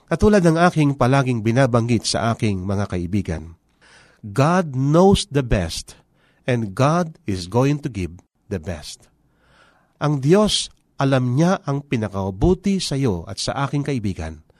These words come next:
Kaya lang, kung minsan, akala ng mga tao ay ang Diyos ay pinahabayaan sila. Pero anuman ang ating karanasan sa buhay, sapagkat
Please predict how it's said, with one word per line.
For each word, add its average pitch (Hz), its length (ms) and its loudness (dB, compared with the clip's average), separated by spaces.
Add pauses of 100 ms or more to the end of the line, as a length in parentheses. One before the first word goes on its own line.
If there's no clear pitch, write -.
(380)
Kaya 127 320 2
lang, 151 320 2 (400)
kung 107 240 0
minsan, 160 640 2 (160)
akala 214 400 0
ng 196 160 2
mga 160 320 0
tao 151 480 -4 (640)
ay 156 400 2 (240)
ang 175 240 0
Diyos 165 480 2
ay 151 240 0
pinahabayaan 139 800 0
sila. 139 400 -6 (640)
Pero 165 320 4
anuman 147 400 4
ang 170 140 2
ating 180 340 2
karanasan 123 480 -2
sa 127 160 -4
buhay, 156 480 2
sapagkat 143 560 -2